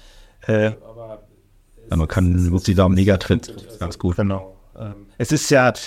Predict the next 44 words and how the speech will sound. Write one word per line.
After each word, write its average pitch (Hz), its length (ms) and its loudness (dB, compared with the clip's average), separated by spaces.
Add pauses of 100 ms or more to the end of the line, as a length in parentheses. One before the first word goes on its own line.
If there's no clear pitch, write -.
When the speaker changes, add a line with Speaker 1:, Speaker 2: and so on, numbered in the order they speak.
(100)
Speaker 1:
es - 120 -6
ist 151 160 -6
ja 147 80 4
in 131 100 4
vielen 151 280 0
Bereichen 127 500 2
nicht 123 200 -4
mal 120 120 0
so, 123 160 0
dass 120 220 -2
wir 113 200 0
weniger 117 460 2
Arbeitnehmer 107 840 2
haben. 104 480 2
Wir 104 160 2
haben 110 260 2
ja, 107 160 4
ich - 120 0
habe - 120 -6
letztens, 117 480 0
äh, 104 240 -6
eine 104 320 0
Statistik - 580 -4
gelesen, 117 360 2
dass - 180 -4
wir 113 100 2 (100)
mittlerweile 113 480 4
sogar 110 340 2
weniger 120 500 2
Schüler 127 680 0
und 117 240 -2
mehr 117 160 2
Lehrer 120 240 4
als - 160 0
vor 120 120 -4
dreißig 110 380 -2
Jahren 123 340 2
haben. 101 380 0 (1120)
Äh, 139 160 -4
das, - 460 -2
wie 113 240 2
das 120 220 4
dann, 127 320 4
äh, 120 440 0